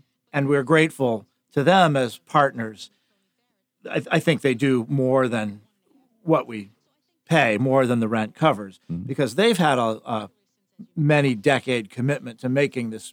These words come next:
Speaker 1: beautiful space available
Speaker 2: Right.
Speaker 1: to the
Speaker 2: Yeah.
Speaker 1: community.
Speaker 2: Yeah.
Speaker 1: There's also another organization that we're not directly related to, but I admire and appreciate, and that's the Friends of the City Auditorium.
Speaker 2: Okay.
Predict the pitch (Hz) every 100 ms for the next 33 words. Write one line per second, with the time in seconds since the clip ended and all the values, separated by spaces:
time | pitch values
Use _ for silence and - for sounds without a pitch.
0 | _ 135 117 117 - 190 170 143 117 120
1 | 123 113 107 98 - 98 135 - 143 123
2 | 82 123 123 110 104 98 76 104 147 _
3 | 165 170 262 262 247 180 170 165 160 165
4 | 147 135 127 151 139 113 120 220 269 214
5 | 151 131 - _ - 170 160 151 - 127
6 | 151 254 254 151 110 143 120 131 127 123
7 | 131 135 170 208 156 127 117 113 214 175
8 | 117 107 104 _ _ - 156 180 - 151
9 | - 185 175 156 139 117 127 160 139 135
10 | 123 110 - 202 127 85 _ - 110 _
11 | -